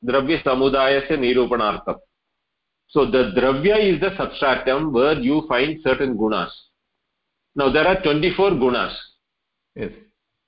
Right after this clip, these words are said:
Speaker 1: So based on this, the dravya has been divided into twenty-four groups.
Speaker 2: Hmm.
Speaker 1: This is one way of doing the definition. The, the group of grouping is done like this.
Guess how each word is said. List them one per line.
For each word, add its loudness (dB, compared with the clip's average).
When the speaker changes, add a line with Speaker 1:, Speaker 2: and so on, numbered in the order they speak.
Speaker 1:
So 0
based 0
on 0
this, 0
the 2
dravya 0
has -2
been 0
divided 0
into 0
twenty-four 0
groups. -2
Speaker 2:
Hmm. -4
Speaker 1:
This 2
is 0
one 0
way 2
of -2
doing 2
the -2
definition. -4
The, 0
the 0
group 2
of -2
grouping 0
is 0
done -2
like -2
this. 0